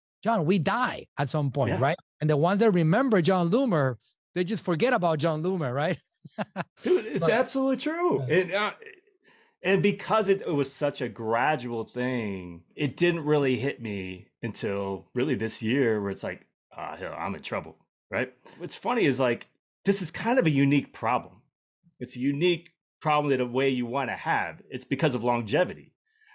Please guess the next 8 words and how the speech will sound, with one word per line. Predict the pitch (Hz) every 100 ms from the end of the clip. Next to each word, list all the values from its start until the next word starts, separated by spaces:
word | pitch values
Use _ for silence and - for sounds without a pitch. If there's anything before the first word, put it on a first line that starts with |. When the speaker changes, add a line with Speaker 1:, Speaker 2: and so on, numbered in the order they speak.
| _ _
Speaker 2:
right? | 127 135 135
So | - 151 143 131 123 _ _ _ _
I | 110
created | - 151 208 185
that | 151
business, | 147 143 131
everything | 160 175 160 151
exploded, | 127 - 135 151 165 95 90